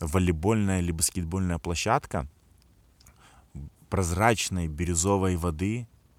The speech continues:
Так, э, и вот где-то, где-то там течет,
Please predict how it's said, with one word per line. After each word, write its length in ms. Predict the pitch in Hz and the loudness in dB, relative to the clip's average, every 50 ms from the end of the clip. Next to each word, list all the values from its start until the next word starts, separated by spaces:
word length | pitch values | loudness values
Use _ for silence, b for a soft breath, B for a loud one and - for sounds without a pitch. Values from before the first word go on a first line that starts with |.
| _ _ _ | _ _ _
Так, 100 | - - - - - | -18 -18 -18 -18 -20
э, 500 | - - 87 87 87 85 85 82 80 76 b b b b b b b b b b b b _ _ - | -12 -10 -6 -6 -4 -4 -4 -4 -4 -6 b b b b b b b b b b b b _ _ -4
и 220 | 101 92 92 92 | -2 -2 0 -2
вот 220 | 85 90 95 87 - - | 0 -2 -2 -2 -4 -8
где-то, 640 | - 101 92 90 117 113 - 104 98 92 92 80 - - - 80 95 92 90 - - _ _ _ | -10 -10 0 2 2 2 2 2 2 2 2 0 -2 -6 -8 -10 -10 -10 -10 -12 -18 _ _ _
где-то 440 | - 95 90 85 82 123 127 - 113 | -10 -8 -6 0 0 0 0 0 -4
там 240 | 95 - 113 110 104 | -4 -2 -2 -2 -2
течет, 400 | - - 82 - - 98 90 - | -2 -4 -4 0 0 0 -2 -2